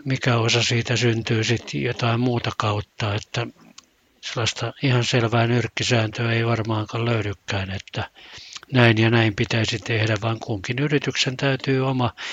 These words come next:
I P R-strategiansa luoda, luoda ja opetella aikaa myöten käyttämään näitä mahdollisimman hyvin eduksi, joko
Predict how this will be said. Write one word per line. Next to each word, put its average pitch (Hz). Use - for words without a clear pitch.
I 131
P -
R-strategiansa 113
luoda, 107
luoda 123
ja 110
opetella 120
aikaa 113
myöten 107
käyttämään 104
näitä 104
mahdollisimman 127
hyvin 127
eduksi, 120
joko 127